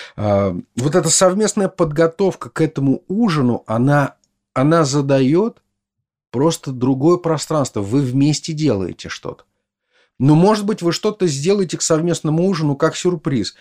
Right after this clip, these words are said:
Это же тоже, ну, насколько интересно и, м, скажем так, прикольно увидеть, а какова будет реакция ваших близких вот на ваш сюрприз.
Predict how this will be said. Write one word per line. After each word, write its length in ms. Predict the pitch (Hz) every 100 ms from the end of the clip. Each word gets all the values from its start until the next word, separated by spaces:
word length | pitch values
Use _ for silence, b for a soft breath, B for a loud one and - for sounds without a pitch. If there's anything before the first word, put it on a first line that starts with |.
| b b _
Это 300 | 131 147 156
же 180 | 135 143
тоже, 600 | - 160 175 139 120 110 -
ну, 240 | 117 143
насколько 540 | 147 160 156 185 180 139
интересно 480 | 127 143 170 147
и, 180 | 107 104
м, 640 | - 98 - - 92 87 104
скажем 240 | - 120
так, 160 | 120 -
прикольно 640 | 175 196 - 135 95 90 b -
увидеть, 440 | 127 185 160 - b b b b _ _ _ _
а 120 | 107
какова 380 | 113 113 147 202
будет 280 | 160 170 143
реакция 760 | 139 139 107 - - 87 90
ваших 440 | 90 110 - 104 98
близких 520 | 110 202 - 110 -
вот 200 | 131 -
на 280 | 123 123 123
ваш 340 | 113 120 -
сюрприз. 720 | - 127 - - 87 - -